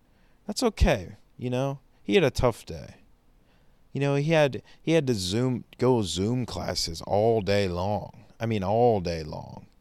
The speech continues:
Sit there with his teachers frantically trying to put together a curriculum when they, when they can't have any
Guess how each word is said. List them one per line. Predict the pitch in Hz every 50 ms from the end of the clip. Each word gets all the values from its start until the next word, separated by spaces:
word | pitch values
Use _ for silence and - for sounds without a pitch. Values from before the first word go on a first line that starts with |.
| _ _ _ _ _ _ _ _ _ _ _ _ _ _ _
Sit | - - - - 139 131 -
there | - 101 98 95 92
with | 92 98 95 -
his | - 95 87 - -
teachers | - - - 120 120 - - 95 -
frantically | - - - 110 120 123 - 117 - 101 95
trying | 87 - - 107 110 107 104
to | 95 92
put | - - - 104
together | - 107 98 107 107 98 98 98 92
a | 87
curriculum | - - - 90 98 110 - - 98 87 82 85 82 82 87 - - - - - - - -
when | 101 98
they, | 95 95 95 92 80 - _ _ _ _ _ _ - _ _ _ _ _ - _ - -
when | - 113 107
they | 98 101
can't | 90 - - 120 117 104
have | 104 95 80 - - _
any | - 117 117 120 117 110 101 95